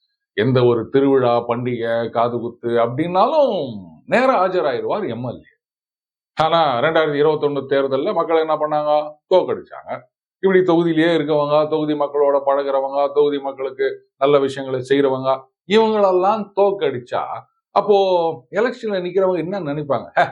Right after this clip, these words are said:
என்ன செஞ்சாலும் தோ இவரை மாதிரி தான் தோக்கடிக்க போறாங்க, அதுக்கு என்னத்துக்கு நான் செய்யணும்? எலெக்ஷன் போது வந்தா போதும், அப்ப செலவு பண்ணா போதும்," அப்படிதானே எல்லாரும் நினைப்பாங்க. அப்ப அவங்கள நினைக்க வைக்கிறது யாரு? நாம தானே. திருப்பி திருப்பி அவங்கள வரல வரலன்னு குறை சொல்லியிருந்தா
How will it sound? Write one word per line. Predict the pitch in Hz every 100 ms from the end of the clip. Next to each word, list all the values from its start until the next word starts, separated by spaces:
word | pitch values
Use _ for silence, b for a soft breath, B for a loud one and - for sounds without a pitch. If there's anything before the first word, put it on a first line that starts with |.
| - _
என்ன | 170 127 151 180
செஞ்சாலும் | 170 175 165 180 180
தோ | 156 180 180 _
இவரை | - 156
மாதிரி | 147 147 147
தான் | 165
தோக்கடிக்க | 165 175 165 139 117
போறாங்க, | 117 110 101 113 - _
அதுக்கு | - 185
என்னத்துக்கு | 233 220 - 165
நான் | 147 156
செய்யணும்? | 131 147 107 - _ _ _ -
எலெக்ஷன் | 208 214 - 208 190
போது | 233 247
வந்தா | 190 185 196
போதும், | - 175 175
அப்ப | 139 180
செலவு | 170 175 202
பண்ணா | 175 160 156
போதும்," | 143 131 113
அப்படிதானே | 98 135 190 262
எல்லாரும் | 254 233 240 226
நினைப்பாங்க. | 190 202 - 127 - 165 - _ _
அப்ப | 190 196
அவங்கள | 190 190
நினைக்க | 190 220 254 233
வைக்கிறது | 185 180 147
யாரு? | 147 156 123
நாம | 110 165 190 135
தானே. | 76 73 78 95 _ _ _ _
திருப்பி | - 185 185
திருப்பி | 180 175
அவங்கள | 160 151
வரல | 147 156 165
வரலன்னு | 143 139 139
குறை | 127 143 143
சொல்லியிருந்தா | 104 92 95